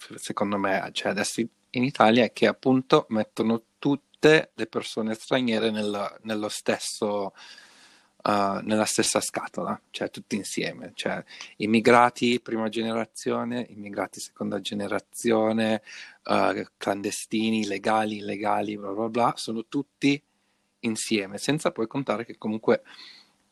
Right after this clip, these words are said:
ogni categoria ha un'identità completamente diversa, no?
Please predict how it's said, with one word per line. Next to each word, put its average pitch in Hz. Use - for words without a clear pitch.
ogni 123
categoria 139
ha 110
un'identità 107
completamente 101
diversa, 101
no? 104